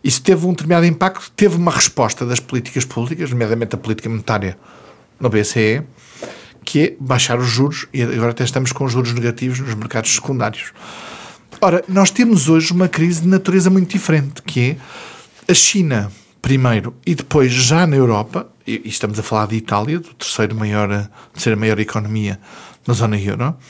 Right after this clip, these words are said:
hum, temos uma crise de oferta, isto é, fábricas a pararem,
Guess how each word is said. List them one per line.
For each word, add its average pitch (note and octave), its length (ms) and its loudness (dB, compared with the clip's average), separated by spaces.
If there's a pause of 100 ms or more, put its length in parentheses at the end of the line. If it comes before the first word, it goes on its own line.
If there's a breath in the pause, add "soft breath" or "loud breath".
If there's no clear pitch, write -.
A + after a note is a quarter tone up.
(1080 loud breath)
hum, A#2 300 -6 (760)
temos E3+ 280 2
uma D3 160 -4
crise C#3+ 340 -2
de B2+ 160 0 (180)
oferta, C3+ 760 0
isto - 240 -8
é, G#2 240 0
fábricas F3+ 640 0
a C3 60 0
pararem, A2 480 -2